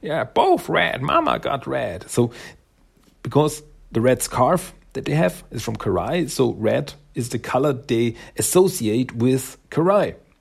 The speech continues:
And like, "Ah, red." But Rev's like, "Give me that." And he rip, he takes the, uh, bandana back from him, from Raza. And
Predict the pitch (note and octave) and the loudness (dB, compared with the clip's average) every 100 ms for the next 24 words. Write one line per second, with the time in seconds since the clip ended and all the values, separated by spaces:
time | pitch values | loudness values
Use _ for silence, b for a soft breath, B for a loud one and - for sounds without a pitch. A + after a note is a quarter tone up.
0 | _ _ _ _ _ - A#2+ A#2 C#3 - | _ _ _ _ _ -14 -8 -8 -8 -8
1 | - G3 D2 - F2+ F2 - B1+ - - | -4 -4 -4 -6 -8 -8 -8 -12 -14 -12
2 | G2 D#3+ E3+ C#3+ A2 G#2 F#2 F2 - B | -6 -4 -2 -2 -2 -4 -6 -10 -14 B
3 | B B - A2+ G#2+ A2 A#2 - - - | B B -2 0 0 0 2 0 -2 -8
4 | - _ _ C3 G2+ - _ - B3+ F3 | -14 _ _ -8 -8 -8 _ -2 0 0
5 | A#2 - C#3+ B2 A2+ G#2+ - A#2+ A#2 D#3+ | -2 0 2 2 2 0 2 2 2 0
6 | - - - B B B - A#2+ D#3 D#3 | -2 -14 -14 B B B -8 0 2 2
7 | - B2 A2+ - G#2+ G2+ G#2+ G#2 A#2 A2 | 2 0 0 -2 -2 0 0 0 0 0
8 | F2+ A#2+ - A2 G2 C3 D#3 C#3+ _ - | 0 -2 0 -2 2 2 2 -2 _ -6
9 | B2 F#2+ F#2+ G#2 A2+ B2 - _ B B | -4 -2 0 0 0 -2 -6 _ B B
10 | B B B B _ - D#3+ D3 E3 | B B B B _ 0 4 4 2